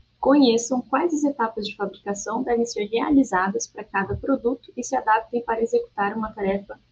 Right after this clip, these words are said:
específica. Tudo isso é facilitado pela Internet das Coisas. Essa Internet das Coisas conecta todos esses dispositivos em uma rede de internet, possibilitando o intercâmbio de informações em tempo real.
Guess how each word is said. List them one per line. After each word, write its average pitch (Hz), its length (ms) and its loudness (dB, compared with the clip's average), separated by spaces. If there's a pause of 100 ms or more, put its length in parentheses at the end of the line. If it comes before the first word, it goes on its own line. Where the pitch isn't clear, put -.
(220)
específica. - 760 -2 (300)
Tudo 302 260 8
isso 240 380 2 (440)
é 202 100 0
facilitado 226 840 0
pela 202 300 4
Internet 220 540 0
das 285 180 -4
Coisas. 165 540 0 (180)
Essa 330 240 0
Internet 226 500 2
das 165 180 0
Coisas 196 520 0
conecta 226 680 0 (100)
todos 330 380 2
esses 190 320 0
dispositivos 170 960 -2
em 233 140 0
uma 240 200 -4
rede 247 420 0
de 247 100 -4
internet, 247 680 -2 (340)
possibilitando 233 760 -4
o 247 40 -6
intercâmbio 247 720 2
de 240 140 0
informações 202 680 -2
em 226 100 0
tempo 208 360 -8
real. 214 340 -6